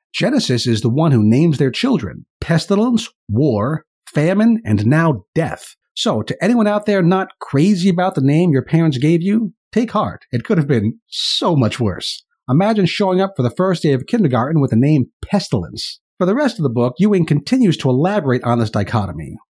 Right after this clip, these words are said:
War-loving Genesis versus peace-loving Apocalypse. I don't know that this entirely works, given what we know of Apocalypse's action and character both before this period, in his early life, like,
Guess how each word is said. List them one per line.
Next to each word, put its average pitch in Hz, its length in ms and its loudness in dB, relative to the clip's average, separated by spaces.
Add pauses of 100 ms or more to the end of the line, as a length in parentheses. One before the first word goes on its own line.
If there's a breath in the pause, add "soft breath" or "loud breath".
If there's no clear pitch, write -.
War-loving 170 580 -2
Genesis 160 560 0
versus 113 400 -2
peace-loving 165 460 0
Apocalypse. - 680 -6 (240)
I 190 160 0
don't 247 340 0
know 269 240 2
that 160 120 0
this 190 180 0
entirely 175 560 0
works, 139 540 -4
given 127 340 0
what 135 160 -2
we 120 100 2
know 208 220 2
of 127 80 0
Apocalypse's 127 720 -2
action 151 400 -2
and 110 140 0
character 170 500 -2
both 127 240 0 (100)
before 254 360 0
this 123 120 -2
period, 95 440 -2 (440)
in 117 80 2
his 104 240 0
early 143 200 0
life, 120 320 0 (100)
like, 98 160 -6